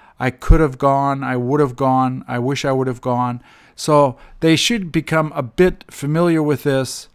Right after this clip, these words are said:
and you're telling them about the reflection here of the judgments people make unconsciously when they're talking to one another.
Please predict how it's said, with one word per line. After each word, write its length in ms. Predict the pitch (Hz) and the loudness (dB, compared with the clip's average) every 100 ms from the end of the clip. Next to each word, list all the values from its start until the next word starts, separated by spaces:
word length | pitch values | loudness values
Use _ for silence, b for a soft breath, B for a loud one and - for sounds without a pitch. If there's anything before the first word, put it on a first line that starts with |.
| b b b - | b b b -4
and 220 | 143 147 | -2 2
you're 160 | 147 143 | 2 2
telling 360 | - 151 143 | 0 0 2
them 160 | 139 135 | 2 0
about 460 | 123 127 127 127 | 0 2 0 -2
the 180 | - 127 | -4 -4
reflection 720 | 123 123 - 131 - - 127 | -2 -4 -4 -6 -6 -6 -6
here 520 | 101 127 131 117 113 113 b b b _ - | -6 -2 0 0 -4 -8 b b b _ -4
of 440 | 123 120 113 - - - - | 0 0 -2 -10 -20 -18 -8
the 80 | |
judgments 600 | 117 104 139 127 135 127 | -8 0 0 0 -2 -4
people 380 | - - 160 156 | -4 -8 -4 -2
make 460 | 131 127 123 123 - b b | -2 0 0 -2 -10 b b
unconsciously 840 | 139 151 - 143 139 - 117 123 | -4 -4 -4 -2 -2 -4 -8 -6
when 160 | 113 117 | -6 -4
they're 80 | 120 | -6
talking 460 | - 123 113 123 110 | -4 -4 -2 -6 -6
to 120 | 117 | -6
one 140 | 113 | -6
another. 400 | 107 110 113 120 | -6 -8 -10 -14